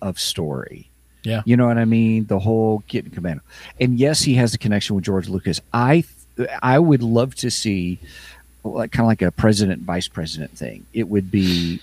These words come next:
Speaker 1: Favreau and then Filoni. And then when
Speaker 2: Yeah.
Speaker 1: Favreau steps down, it's Filoni who takes over.
Speaker 2: Oh, I
Speaker 1: Like, in
Speaker 2: c-
Speaker 1: other words, he's training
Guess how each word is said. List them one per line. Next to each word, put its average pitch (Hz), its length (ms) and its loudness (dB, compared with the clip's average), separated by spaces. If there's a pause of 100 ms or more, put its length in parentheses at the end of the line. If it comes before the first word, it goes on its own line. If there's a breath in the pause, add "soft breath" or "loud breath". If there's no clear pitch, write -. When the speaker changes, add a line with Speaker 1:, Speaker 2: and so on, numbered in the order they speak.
Speaker 1:
Favreau 123 720 4
and 98 140 0
then 92 100 -2
Filoni. 82 540 -8 (100)
And 104 140 -2
then 104 160 -2
when 92 120 -2
Speaker 2:
Yeah. 175 240 4
Speaker 1:
Favreau 117 180 -2
steps - 320 -4
down, 92 280 0
it's 98 160 -4
Filoni 101 460 0
who 80 80 -2
takes - 340 -8
over. 69 320 -4
Speaker 2:
Oh, 180 160 6
I 160 120 6
Speaker 1:
Like, 175 140 -2
in 156 80 -2
Speaker 2:
c- 175 40 4
Speaker 1:
other 185 160 4
words, 139 200 0
he's 139 220 0
training 151 800 -2